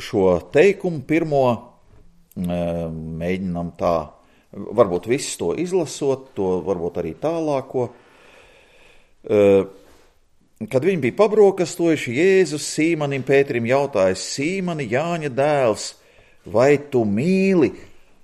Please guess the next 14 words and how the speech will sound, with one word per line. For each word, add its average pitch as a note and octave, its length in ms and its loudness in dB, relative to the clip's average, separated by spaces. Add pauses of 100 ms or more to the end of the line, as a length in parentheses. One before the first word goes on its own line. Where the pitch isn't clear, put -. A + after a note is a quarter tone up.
(800)
agapejs?" G#2 1120 -4 (100)
Proti, A2+ 360 0
vai C3+ 340 -2 (260)
tā C#3+ 440 -4 (360)
ar A2+ 100 -4
šo D#3 380 -2
te D#3 320 2 (300)
dievišķo D3+ 720 4
mīlestību, A2 680 -4
teiksim D#2+ 460 -8
tā, D#2+ 320 -6 (1700)
upurēties C#3+ 800 6
gatavo B2+ 440 4
mīlestību. G2 800 -4